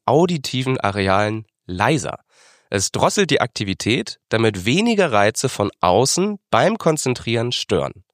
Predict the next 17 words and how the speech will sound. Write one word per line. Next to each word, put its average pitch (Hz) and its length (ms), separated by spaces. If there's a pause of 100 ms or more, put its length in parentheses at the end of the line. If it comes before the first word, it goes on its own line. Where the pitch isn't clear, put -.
(380)
Ist 120 140
ein 127 80
bisschen 208 280
so, 147 160
als 120 200
würde 127 160
dein 113 160
Gehirn 117 280
die 107 100
Tür 127 200
zum 98 220
Nachbarzimmer 104 680
schließen, 147 440 (340)
damit 123 240
du 120 60
dich 101 200 (120)
ganz 180 440